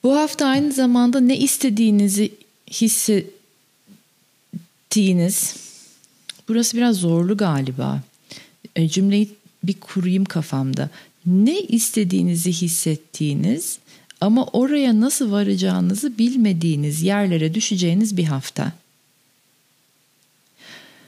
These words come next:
Kalbinizde bir yerlerde ne istediğinizi biliyorsunuz, neye ihtiyacınız olduğunu biliyorsunuz. Ama bir türlü nasıl gideceğinizi bilmiyorsunuz oraya. Nasıl varacağınızı bilmiyorsunuz.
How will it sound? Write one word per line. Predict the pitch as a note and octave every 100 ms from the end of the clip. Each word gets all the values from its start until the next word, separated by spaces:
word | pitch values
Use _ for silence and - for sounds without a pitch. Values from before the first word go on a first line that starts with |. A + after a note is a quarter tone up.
| _
Kalbinizde | A3 G#3+ A#3 C#4 C#4 C#4+
bir | C4+
yerlerde | C#4+ C4 A3 G3+ F#3+ G#3
ne | A#3
istediğinizi | A#3+ - A3 G#3+ G#3+ G#3+ G#3
biliyorsunuz, | G3+ A#3 C4+ - F3+ E3+
neye | E3+ G#3
ihtiyacınız | A3+ - G#3+ F3+ F3+ F#3+ G3+
olduğunu | F#3+ F3+ F3 F3+ F3
biliyorsunuz. | F3+ A#3+ A#3 - D#3 E3 D#4+ - - _ _ _ _ _ _ _ _ _ _ _ _ _ _ _ _ -
Ama | A3+ C4+
bir |
türlü | - E4 C#4
nasıl | A3+ A#3
gideceğinizi | A#3 G#3 G3 E3+ F#3 C4
bilmiyorsunuz | B3+ F#3+ D#3 C3+ - C3+ C3
oraya. | C3 - - E3+ - _ - F#3+
Nasıl | A3 A3+
varacağınızı | G#3 F3+ E3+ E3 D#3+ F3+ A3
bilmiyorsunuz. | G3 D3 C#3 - - - - G#3